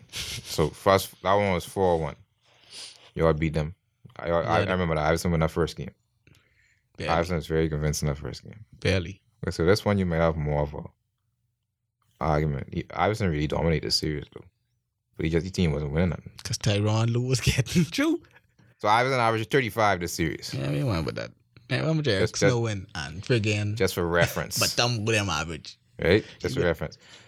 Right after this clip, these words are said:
Speaker 1: Kobe averaged twenty, twenty, twenty-five.
Speaker 2: Hmm.
Speaker 1: Good.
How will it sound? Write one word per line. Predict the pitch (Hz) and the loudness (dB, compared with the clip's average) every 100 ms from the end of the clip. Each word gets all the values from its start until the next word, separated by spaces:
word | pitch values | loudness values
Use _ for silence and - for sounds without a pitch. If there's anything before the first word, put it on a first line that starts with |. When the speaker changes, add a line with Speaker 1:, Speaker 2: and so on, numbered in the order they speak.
| - _ | -20 _
Speaker 1:
Kobe | 156 147 147 | 0 4 4
averaged | 123 127 - | 4 0 -4
twenty, | 151 139 127 110 - - _ _ _ _ _ _ _ _ _ - | 0 2 2 -2 -12 -20 _ _ _ _ _ _ _ _ _ -4
twenty, | 127 117 98 | 0 0 0
twenty-five. | 120 113 - 104 78 - - _ _ _ - | 0 0 2 2 2 -2 -16 _ _ _ -14
Speaker 2:
Hmm. | 87 69 - - | -14 -14 -18 -2
Speaker 1:
Good. | - 110 | 4 4